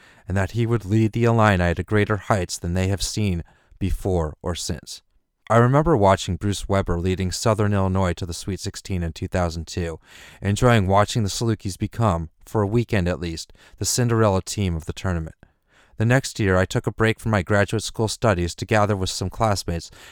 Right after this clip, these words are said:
and watch what became a tense game between Weber Salukis and our Missouri Tigers. It came down to a questionable foul call with four seconds remaining,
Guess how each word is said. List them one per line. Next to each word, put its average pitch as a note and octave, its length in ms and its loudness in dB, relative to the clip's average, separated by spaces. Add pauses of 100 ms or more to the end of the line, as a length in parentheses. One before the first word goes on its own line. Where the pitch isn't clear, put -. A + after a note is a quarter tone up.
(120)
and G#2+ 140 0
watch A#2+ 260 4
what A#2+ 120 0
became A2+ 480 0 (360)
a A2 60 -4
tense C#3 400 0
game A2+ 300 0
between F#2 340 -2
Weber G2+ 240 2
Salukis F#2 640 -4
and F#2 80 -2
our F#2+ 160 2
Missouri F#2 440 0
Tigers. - 520 -8 (480)
It A2 100 -4
came B2+ 300 2
down F#2+ 380 4
to G2 100 -6
a F2 60 -2
questionable G2+ 460 -2
foul F#2 300 2
call F2+ 300 -4
with E2+ 140 -10
four F#2 240 -2
seconds F#2 400 -4
remaining, F#2 420 -2